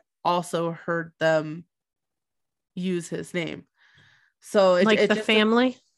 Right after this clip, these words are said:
Speaker 1: Yeah. So it just depends. When I watched the Sally Jesse Raphael, um, episode on T V,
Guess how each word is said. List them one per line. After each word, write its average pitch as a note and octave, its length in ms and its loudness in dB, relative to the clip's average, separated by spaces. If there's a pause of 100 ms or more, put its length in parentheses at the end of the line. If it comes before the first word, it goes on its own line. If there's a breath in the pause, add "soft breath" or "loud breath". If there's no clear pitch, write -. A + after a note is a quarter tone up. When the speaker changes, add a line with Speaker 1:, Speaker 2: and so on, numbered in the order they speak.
(280)
Speaker 1:
Yeah. F#3+ 420 0
So A3 160 -2
it G#3+ 120 4
just G#3+ 220 -2
depends. G#3+ 540 -4 (1400 soft breath)
When A3 340 2
I G3 120 2
watched G#3 720 -2
the F#3+ 560 -2 (140)
Sally G#3+ 400 0
Jesse G3 380 -6
Raphael, F3 840 -6 (460)
um, D#3 760 -4 (880)
episode F#3 520 -2
on E3 180 -6
T F3 200 -14
V, F3 320 -12